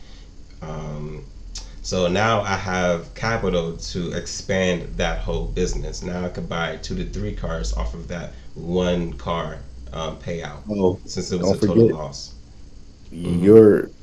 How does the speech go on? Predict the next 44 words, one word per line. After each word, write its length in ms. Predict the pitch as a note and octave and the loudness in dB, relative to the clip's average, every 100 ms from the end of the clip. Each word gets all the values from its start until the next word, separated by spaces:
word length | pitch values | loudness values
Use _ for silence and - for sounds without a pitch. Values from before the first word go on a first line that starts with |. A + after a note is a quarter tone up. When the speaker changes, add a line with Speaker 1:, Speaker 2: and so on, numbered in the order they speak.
| - - - | -18 -4 6
Speaker 2:
uh, 540 | E2+ D#2+ D#2+ D2+ - - - - - - - - - - | 8 8 6 2 -4 -8 -18 -20 -20 -20 -20 -20 -6 2
just 420 | F#2+ - - - | 2 2 -10 0
not 140 | E2+ | 4
to 60 | E2 | 4
cut 220 | - C#2+ | 2 0
you 100 | D#2+ | 0
off, 100 | D2 | 0
but 200 | D2+ C#2+ - - - - | 0 -2 -6 -16 -20 -4
your 120 | F2 | 0
car 220 | E2+ G#2+ E2+ | 10 10 10
is 60 | |
Speaker 1:
No. 60 | E2+ | 6
Speaker 2:
fully 220 | F#2 E2 | 4 4
paid 220 | - D2+ D2+ | 4 0 0
off. 180 | C#2+ - - - - - | -2 -6 -18 -20 -20 -4
So 220 | - D#2 | 4 6
Speaker 1:
Oh, 20 | - | 8
Speaker 2:
that's 220 | - F2 | 8 8
a 80 | F2+ | 6
Speaker 1:
yeah. 80 | |
Speaker 2:
part, 300 | F2+ E2+ - | 6 6 2
part, 180 | F2 - - E2 | -2 -2 -2 -6
is 120 | D2 | 0
a 160 | E2+ - - | 0 -2 -8
Speaker 1:
Yeah. 400 | F#2 F2 E2 D#2+ E2+ E2+ | -2 0 0 -2 -8 2
Speaker 2:
<laughs> 40 | |
part 180 | F2 F#2 | 8 8
of 60 | F2 | 6
the 60 | |
story. 400 | E2 F#2 D#2+ D2+ - - - - - - - | 2 0 2 0 -4 -16 -20 -18 -18 -14 -8
Speaker 1:
Yeah, 240 | E2+ E2 | -4 -4
I 40 | |
forgot. 460 | F2+ G2+ G2 G2 D#2 | -4 -2 0 0 0
Yeah, 200 | F#2+ F2 | 0 0
yeah. 240 | E2+ E2 E2 | 0 -4 -4
So 160 | F#2 | -2
yeah, 160 | F2+ E2+ | -2 -4
the 100 | E2+ | -6
car 220 | A#2+ B2 | -4 -2
is 140 | G#2 | -2
definitely 400 | F2+ G2+ G#2 G#2 | -4 -4 -4 -6
fully 300 | G2+ G2 F#2+ | -6 -6 -6
paid 300 | F2+ F#2 F#2 | -6 -2 -2
off. 500 | F#2 F2 F2+ E2 - | -2 -4 -4 -6 -8